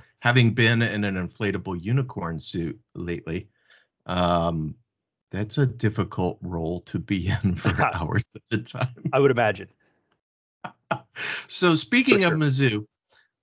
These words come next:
Speaker 1: um, you studied, uh, business finance and real estate, uh, which is certainly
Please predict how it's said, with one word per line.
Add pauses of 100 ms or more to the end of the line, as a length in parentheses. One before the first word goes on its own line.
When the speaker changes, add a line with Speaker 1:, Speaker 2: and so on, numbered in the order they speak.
(100)
Speaker 1:
um,
you
studied, (680)
uh, (360)
business
finance
and
real
estate, (1200)
uh,
which
is
certainly